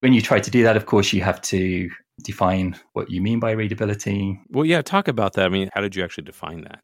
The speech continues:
Speaker 1: The way I was thinking about readability was in terms of, of the pleasure and ease of it. So you want to consume lots of material, but you, you know, you want it to be useful. So you want there to be some things in there that you're uncertain of or are new,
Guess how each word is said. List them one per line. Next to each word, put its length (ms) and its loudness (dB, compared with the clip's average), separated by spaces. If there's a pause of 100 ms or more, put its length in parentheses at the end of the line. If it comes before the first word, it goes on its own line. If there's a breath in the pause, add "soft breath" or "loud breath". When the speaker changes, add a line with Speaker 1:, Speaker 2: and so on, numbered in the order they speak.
(240)
Speaker 1:
The 80 6
way 100 8
I 80 8
was 200 4
thinking 440 2
about 380 0 (240)
readability 920 -2 (180)
was 640 -6
in 120 0
terms 320 -2
of, 260 -4 (240)
of 100 -2
the 60 -2
pleasure 460 -4
and 180 -2
ease 400 -4
of 160 -8
it. 200 -12 (300)
So 100 0
you 140 2
want 200 4
to 80 -2
consume 500 -2
lots 260 -2
of 60 -6
material, 640 4 (480 loud breath)
but 140 -6
you, 120 -14 (220)
you 80 -2
know, 60 2
you 120 0
want 200 0
it 60 -10
to 60 -10
be 80 -2
useful. 380 4
So 120 -4
you 60 2
want 140 0
there 40 -2
to 60 -6
be 80 -4
some 360 4
things 340 -2
in 120 0
there 140 0
that 100 -4
you're 140 -4
uncertain 520 -4
of 200 -6
or 160 -8
are 60 -8
new, 340 2